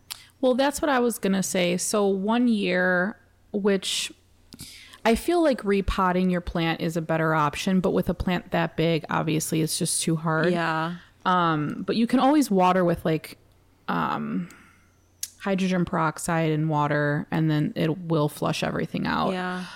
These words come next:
Speaker 1: But then you're just getting rid of all those, those beneficials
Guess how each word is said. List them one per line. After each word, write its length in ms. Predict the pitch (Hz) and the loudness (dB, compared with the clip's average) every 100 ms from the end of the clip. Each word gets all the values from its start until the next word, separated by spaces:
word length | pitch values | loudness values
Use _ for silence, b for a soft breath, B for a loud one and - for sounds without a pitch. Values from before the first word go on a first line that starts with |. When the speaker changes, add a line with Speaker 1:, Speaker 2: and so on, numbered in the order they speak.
| B B | B B
Speaker 1:
But 220 | 175 214 | 0 2
then 380 | 214 196 185 165 - _ | 4 2 2 0 -6 _
you're 560 | 190 190 180 170 160 - _ - - | -4 0 0 2 0 -2 _ -20 -6
just 180 | 190 - | -4 -2
getting 240 | 180 175 | 0 2
rid 140 | 160 160 | 2 0
of 100 | 160 | 0
all 100 | 151 | 0
those, 200 | 151 - | 0 -2
those 340 | - 151 143 147 | -10 -4 -2 -2
beneficials 880 | 147 143 143 156 - - - 151 | -2 -2 -2 -4 -2 -2 -2 -4